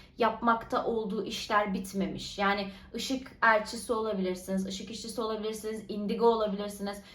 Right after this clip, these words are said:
İndigo çocuk demiyorum artık çünkü indigo daha çok bizim neslimize ait bir şeydi. Ben doksan birliyim. Indigo çocuk daha ziyade bizde oluyordu. Şimdikilere yıldız tozu mu ne, öyle bir şey deniyor.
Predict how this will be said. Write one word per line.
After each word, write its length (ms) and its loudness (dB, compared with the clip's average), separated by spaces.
İndigo 340 4
çocuk 340 -2
demiyorum 420 4
artık 300 0
çünkü 180 -10
indigo 880 2
daha 220 -4
çok 240 -6
bizim 280 -2
neslimize 500 -4
ait 480 -4
bir 300 -6
şeydi. 420 -6
Ben 200 2
doksan 440 0
birliyim. 320 -2
Indigo 380 2
çocuk 340 -4
daha 200 6
ziyade 380 0
bizde 280 -4
oluyordu. 320 2
Şimdikilere 680 0
yıldız 640 -6
tozu 280 -2
mu 140 0
ne, 160 -2
öyle 200 -6
bir 40 -8
şey 300 -6
deniyor. 300 0